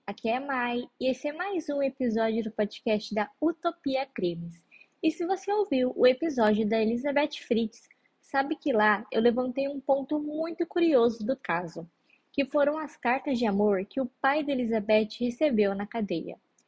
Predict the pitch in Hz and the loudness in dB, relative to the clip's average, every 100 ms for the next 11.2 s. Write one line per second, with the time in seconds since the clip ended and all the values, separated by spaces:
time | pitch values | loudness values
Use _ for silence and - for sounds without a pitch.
0 | _ _ - 214 214 196 190 202 - 214 | _ _ 0 6 6 4 0 -12 -6 -2
1 | 214 220 226 220 - 269 285 - 226 202 | -2 -2 -4 -4 -2 -2 -2 -4 -2 -2
2 | - _ _ _ 202 202 - 226 - - | -4 _ _ _ -8 -4 -4 -4 -12 -8
3 | 330 370 370 370 330 311 254 226 - _ | -4 -2 -4 -2 -4 -4 -4 -4 -6 _
4 | _ - 339 - _ 233 233 226 254 311 | _ -8 -6 -6 _ -2 -2 -2 -6 -6
5 | _ - 349 370 359 370 359 370 269 226 | _ -4 -2 -2 -6 -8 -6 -6 -2 0
6 | 214 226 - - 294 370 - - 302 - | 0 -2 -4 -2 -2 -2 -6 -2 -4 -2
7 | 311 - 220 202 208 - _ _ - 285 | -4 -4 -4 -2 -4 -10 _ _ -8 -8
8 | - 381 - 233 214 240 269 233 262 277 | -4 -4 2 4 4 2 -2 -2 -2 -2
9 | 262 302 339 262 202 196 214 - _ _ | -2 -2 -2 0 0 0 -2 -6 _ _
10 | - - 269 285 302 294 285 339 320 240 | -6 0 0 0 -4 -4 -2 -2 0 0
11 | 214 | 0